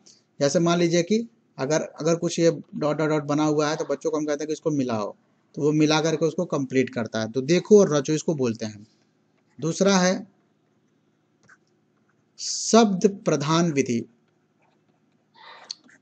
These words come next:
शब्द में बच्चों को पहले शब्द बताए जाते हैं, फिर विद्यार्थी उनका क्या करता है, प्रयोग करता है। ठीक है, पहले शब्द बताए जाते हैं, फिर विद्यार्थी उनका क्या करता है,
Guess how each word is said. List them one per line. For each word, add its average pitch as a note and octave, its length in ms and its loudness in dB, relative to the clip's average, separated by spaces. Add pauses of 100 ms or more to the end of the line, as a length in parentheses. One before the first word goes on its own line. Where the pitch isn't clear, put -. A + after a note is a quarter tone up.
(480)
शब्द G#3+ 280 4
में A3 220 12
बच्चों F#3 300 8
को G#3 140 6
पहले F3 340 4 (120)
शब्द G#3 400 4
बताए F3 360 4
जाते F3 300 2
हैं, F#3 340 -2 (460)
फिर G#3+ 160 8
विद्यार्थी E3+ 500 6
उनका E3+ 260 2
क्या D#3 140 -2
करता E3 320 -2
है, G3 120 0 (120)
प्रयोग F#3+ 380 10
करता A#2 280 -2
है। A2 240 -12
ठीक E3 160 -2
है, G#3+ 100 2 (520)
पहले C#3+ 160 0
शब्द G3 420 4
बताए D#3 340 2
जाते D#3+ 260 2
हैं, F#3+ 80 0
फिर F#3 100 -2
विद्यार्थी C#3+ 420 0
उनका D3+ 240 0
क्या C#3 180 -4
करता C#3 300 -4
है, G3 140 0